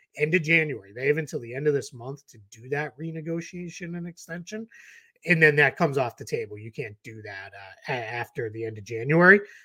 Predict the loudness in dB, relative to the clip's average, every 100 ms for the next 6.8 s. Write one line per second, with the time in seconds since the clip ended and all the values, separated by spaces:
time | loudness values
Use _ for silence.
0 | _ -6 2 4 6 8 8 6 0 -2
1 | -2 -8 -12 -10 -6 -6 -8 -6 -2 -2
2 | -2 -2 4 6 6 4 0 _ _ _
3 | 2 2 2 -2 0 2 4 2 -2 -6
4 | _ -4 0 2 2 4 2 2 -6 -4
5 | 2 2 0 -6 -6 -8 -12 -12 -12 -14
6 | -14 -16 -16 -18 -20 -20 -20 -20